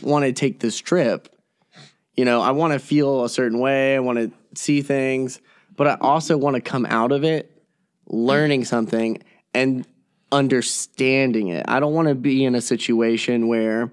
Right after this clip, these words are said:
I take shrooms and it's like, "Wow, I just had this <clears throat> really beautiful moment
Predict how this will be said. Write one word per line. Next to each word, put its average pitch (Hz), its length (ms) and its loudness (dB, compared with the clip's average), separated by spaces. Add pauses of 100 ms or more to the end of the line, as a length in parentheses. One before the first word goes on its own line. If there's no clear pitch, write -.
(520)
I 120 80 -6
take 143 220 -2
shrooms 139 460 0
and 117 60 -6
it's 113 100 -4
like, 117 120 -4
"Wow, 120 460 -4 (400)
I 151 60 -2
just 151 180 -2
had 117 240 -2
this - 380 -4 (160)
<clears throat> - 480 -12
really 131 560 0 (380)
beautiful 135 560 2
moment 117 600 0